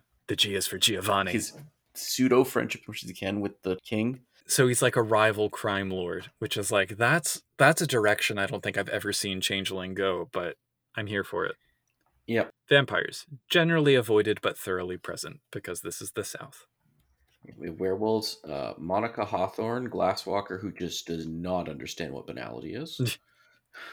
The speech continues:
Speaker 1: She wants to monetize Duke Murdoch's creations, and he's like, "No."
Speaker 2: And then we have mages,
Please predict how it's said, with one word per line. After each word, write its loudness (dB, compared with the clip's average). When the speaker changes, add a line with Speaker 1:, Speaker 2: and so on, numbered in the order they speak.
Speaker 1:
She 0
wants 2
to -2
monetize 2
Duke -6
Murdoch's -2
creations, -2
and -10
he's -10
like, -8
"No." -12
Speaker 2:
And -10
then -8
we 0
have 0
mages, -2